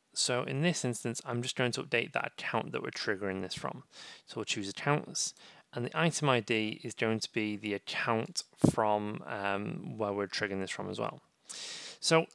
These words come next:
as you can kinda see, when I chose account, it started to load the schema and it's pulled through a list of the, um, a list of the, the fields here. So we've got things like the, um, the primary contact,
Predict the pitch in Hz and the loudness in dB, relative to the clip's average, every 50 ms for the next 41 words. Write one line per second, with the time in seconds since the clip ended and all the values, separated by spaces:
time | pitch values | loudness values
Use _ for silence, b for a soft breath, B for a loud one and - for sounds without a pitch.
0 | _ _ _ _ _ _ - 139 131 151 180 170 156 - 160 165 160 147 - - | _ _ _ _ _ _ -6 0 4 6 6 6 6 6 8 8 8 8 8 4
1 | 131 120 127 127 135 143 151 151 - - 143 139 131 127 - - 127 113 113 - | 2 0 0 2 4 4 6 6 6 6 4 4 4 2 0 0 2 2 2 0
2 | _ - - - - - - 139 135 143 - 139 127 123 123 120 120 120 - - | _ -10 -14 -12 -8 -2 -2 -2 -2 -2 -2 2 4 6 6 4 2 0 -2 0
3 | - - 120 113 107 107 107 - - 123 120 - - - - - 120 117 113 - | 2 4 4 4 4 2 0 0 -2 -4 -6 -6 -8 -8 -2 0 0 0 0 -2
4 | - 123 117 113 117 101 98 101 104 101 - - - - - - 110 101 101 98 | -2 0 0 0 0 -2 0 0 0 0 0 -2 -4 -4 -4 -4 0 0 0 0
5 | 98 101 110 101 95 95 95 95 - - B B B B B B B 120 104 95 | -2 -4 -6 -4 -4 -4 -4 -6 -10 -16 B B B B B B B -6 -2 -2
6 | 95 95 95 98 104 107 110 - - 113 113 113 - - 110 98 101 101 98 98 | 0 0 0 -2 -2 -2 -2 -2 -4 -2 -2 -2 -4 -4 -6 -6 -4 0 0 2
7 | 95 98 98 104 - - - - 107 101 - _ - - - - 110 101 110 131 | 2 2 0 -2 -4 -6 -6 -6 -6 -6 -6 _ -16 -10 -4 0 0 0 0 -2
8 | - - - 110 - - - - - B B B B B B B B - 131 127 | -4 -4 -2 0 0 -2 -2 -4 -10 B B B B B B B B -6 -2 -2
9 | 123 120 131 127 - - 123 117 113 107 - 110 107 117 123 107 110 104 101 101 | 0 0 0 -2 0 0 0 2 2 2 2 2 2 0 0 -2 -2 -2 -2 -2
10 | 101 104 - - - 107 101 95 95 95 107 - - - - - - - 131 - | -4 -4 -6 -6 -6 -4 -4 -2 -2 -4 -4 -4 -6 -6 -8 -8 -10 -10 -10 -4
11 | - 135 135 131 127 120 - 147 151 151 139 - 147 147 - - _ - - | 0 2 4 4 4 2 4 4 4 4 4 4 2 2 2 -2 _ -12 -12